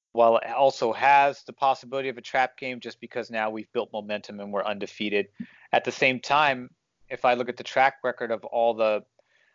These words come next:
subpar teams that we've played so far, the Niners have dominated outside of, you know, a turnover happy game in Pittsburgh.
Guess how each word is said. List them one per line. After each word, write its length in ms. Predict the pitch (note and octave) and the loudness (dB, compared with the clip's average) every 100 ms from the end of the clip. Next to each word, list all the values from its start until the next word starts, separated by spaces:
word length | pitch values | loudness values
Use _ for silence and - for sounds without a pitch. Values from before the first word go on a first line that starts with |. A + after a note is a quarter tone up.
| _ _ _ - | _ _ _ -16
subpar 560 | - C3+ B2 - A#2+ | 0 0 2 2 2
teams 240 | - B2+ G#2+ | 2 -10 -12
that 80 | A2 | -16
we've 220 | G2+ _ | -20 _
played 240 | D3 D#3+ | -2 -2
so 180 | - B2 | -2 -6
far, 300 | - A2+ G#2+ | 0 2 2
the 100 | G#2+ | 0
Niners 280 | A2 C3+ C3+ | -2 -2 -2
have 180 | A#2 - | -4 -2
dominated 600 | A2+ A#2 B2 G#2 F2+ F2 | 0 2 0 -4 -6 -6
outside 460 | G2+ G2+ - A2+ A2 | -4 -4 2 4 6
of, 260 | G#2+ G2+ - _ | 2 0 -14 _
you 80 | A2 | -6
know, 300 | G#2 G2+ - | -2 -2 -2
a 240 | G#2+ G2+ | -2 -2
turnover 460 | - - A#2+ G#2+ G#2 | -4 -2 0 2 2
happy 320 | G#2 G2+ G#2 | 2 2 -2
game 260 | G2+ G2+ G2 | -8 -8 -10
in 80 | F2+ | -10
Pittsburgh. 600 | - G#2+ - F2+ - | -10 -10 -10 -12 -12